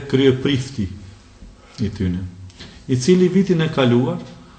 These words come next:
vllaznive tonë ja kanë shuar sallën sportive të kishës me fal namazin e Bajramit. Unë kam dëgjuar këtë lajm, e kam bën jetë prej vitit kaluar, si vjet, e kam bruni dhurat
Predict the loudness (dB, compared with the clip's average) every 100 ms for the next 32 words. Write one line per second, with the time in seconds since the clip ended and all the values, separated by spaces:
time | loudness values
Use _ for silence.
0 | -14 -4 0 2 4 2 2 0 -4 -4
1 | -4 -4 -4 -4 -4 -6 -6 -4 -2 -2
2 | 0 -2 0 -2 0 -2 0 0 -2 -8
3 | -4 -4 -4 -8 -8 -10 -12 -6 0 0
4 | 0 2 2 0 2 4 6 4 0 -2
5 | 0 2 2 0 -4 -6 -12 -20 -20 -20
6 | -8 0 2 2 2 0 2 2 4 4
7 | 4 -2 -4 -6 -2 -2 -4 -10 -20 -18
8 | -8 -6 -4 0 2 4 4 2 2 2
9 | 2 2 -2 -4 -2 0 0 0 -4 -6
10 | -4 -2 0 -4 -6 -14 -20 -20 -20 -10
11 | -6 -2 2 4 4 4 4 6 4